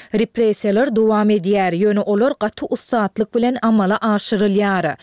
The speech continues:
Bular Russiýada görýänimiz ýaly köpçülikleň repressiýalar däl. Bular dolandyrjy partiýanyň häkimet başynda galmagyna mümkinçilik berýän maksatly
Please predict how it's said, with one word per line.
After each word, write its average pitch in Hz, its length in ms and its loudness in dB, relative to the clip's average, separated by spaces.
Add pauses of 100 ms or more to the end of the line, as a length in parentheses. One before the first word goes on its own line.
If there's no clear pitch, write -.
(160)
Bular 220 280 0
Russiýada 254 600 0
görýänimiz 202 560 0
ýaly 202 400 0
köpçülikleň 226 840 0
repressiýalar 208 800 0
däl. 190 340 0 (220)
Bular 214 280 2 (120)
dolandyrjy 208 640 0
partiýanyň 208 800 -2 (220)
häkimet 233 600 0
başynda 208 500 0
galmagyna 190 560 2
mümkinçilik 202 720 0
berýän 208 480 0 (220)
maksatly 233 720 -2